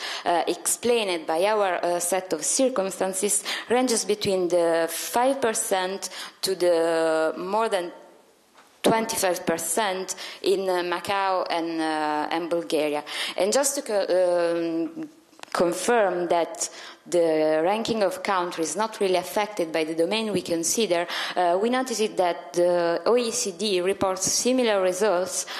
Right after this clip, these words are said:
uh, for, mm, for this country in math,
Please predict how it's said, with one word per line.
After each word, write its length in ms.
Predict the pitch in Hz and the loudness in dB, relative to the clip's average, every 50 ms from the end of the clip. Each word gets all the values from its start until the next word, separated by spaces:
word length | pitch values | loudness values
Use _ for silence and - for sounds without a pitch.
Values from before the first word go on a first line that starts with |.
| - - - | -8 -6 -2
uh, 1120 | - - 175 170 165 165 170 165 160 160 156 156 151 151 151 151 151 147 147 147 - - - | 0 0 2 2 2 2 2 2 2 2 0 0 0 0 0 0 -2 -2 -2 -2 -4 -6 -6
for, 300 | - - - 185 170 170 | -6 -2 0 0 0 0
mm, 640 | 180 170 170 170 170 165 165 165 165 160 160 160 | -2 -4 -6 -4 -6 -6 -6 -4 -4 -4 -4 -4
for 140 | - - 175 | -2 -2 0
this 280 | 170 196 214 208 - - | 0 2 2 2 0 0
country 540 | - 233 202 185 175 175 180 - 185 175 - | 0 0 -2 -2 -2 -4 -6 -6 -4 -4 -2
in 260 | - 151 160 160 165 | -2 -4 -4 -4 -4
math, 400 | 156 139 139 - 147 - - | -4 -4 -4 -6 -8 -8 -6